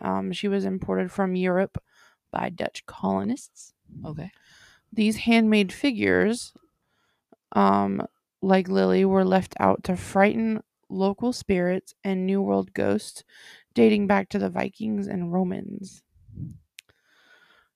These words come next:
Speaker 1: Um, Lily is said to mimic the infamous Elizabeth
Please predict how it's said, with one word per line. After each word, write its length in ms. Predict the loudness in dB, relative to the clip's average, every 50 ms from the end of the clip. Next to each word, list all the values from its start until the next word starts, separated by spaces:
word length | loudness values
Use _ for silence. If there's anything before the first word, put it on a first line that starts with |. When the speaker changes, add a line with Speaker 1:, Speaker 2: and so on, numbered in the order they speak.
| _ _ _ 0
Speaker 1:
Um, 440 | 2 2 2 2 2 0 0 -2 -2 -2
Lily 500 | 2 4 6 6 8 8 6 6 6 4
is 360 | 4 4 4 4 2 0 -2 -4
said 680 | -8 -10 -4 0 2 4 6 6 6 6 6 4 0 -4 -6 _ _ _ _ _ _ _ -4
to 160 | 0 2 2
mimic 600 | 4 4 6 6 6 6 6 4 2 0 -6 -20 _ _
the 240 | -14 -6 -4 -4 -4 -2
infamous 640 | -2 -2 -2 -2 -2 0 0 2 2 2 2 0 -2
Elizabeth 600 | -2 0 0 0 0 -2 -2 -4 -4 -6 -6